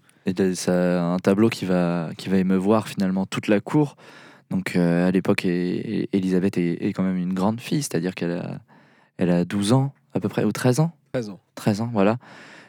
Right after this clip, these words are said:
Speaker 1: Et donc, euh, donc voilà, elle a, elle a quand même un certain déjà talent pour la peinture. Et ce tableau, euh, ce tableau magnifique d'ailleurs qui est exposé au Louvre et que vous pourrez voir, euh, c'est beau. C'est beau, c'est émouvant de, de voir cet homme qui, qui en effet est décédé, mais avec le sourire.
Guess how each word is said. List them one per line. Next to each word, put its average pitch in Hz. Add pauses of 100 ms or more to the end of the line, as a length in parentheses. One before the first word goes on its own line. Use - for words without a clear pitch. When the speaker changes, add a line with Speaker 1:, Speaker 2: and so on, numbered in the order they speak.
(120)
Speaker 1:
Et 98
donc, 92
euh, 98
donc 98
voilà, 143
elle 104
a, 101
elle 107
a 110
quand 131
même 135
un 110
certain 120
déjà 110
talent 120
pour 110
la 107
peinture. 110
Et 95
ce -
tableau, 127
euh, 85
ce -
tableau 92
magnifique 101
d'ailleurs 107
qui -
est 87
exposé 95
au 104
Louvre 127 (440)
et 101
que 92
vous 101
pourrez 95
voir, 143 (460)
euh, 90 (1200)
c'est -
beau. 131 (380)
C'est -
beau, 131
c'est 113
émouvant 113
de, 98
de 95
voir 101
cet 95
homme 139
qui, 90
qui -
en 101
effet 107
est 110
décédé, 101
mais 107
avec 104
le 101
sourire. 101